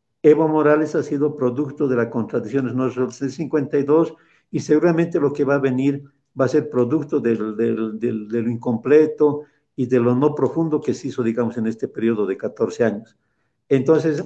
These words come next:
a mí me parece que este aspecto, todo va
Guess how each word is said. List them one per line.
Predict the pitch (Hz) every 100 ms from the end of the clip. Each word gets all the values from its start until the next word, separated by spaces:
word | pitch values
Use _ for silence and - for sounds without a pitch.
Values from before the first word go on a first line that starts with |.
| -
a | 147
mí | 185
me | 185
parece | 185 175 160
que | 170
este | 151 160
aspecto, | 139 - 143 147 160 - -
todo | 180 190 147
va | 180 135 -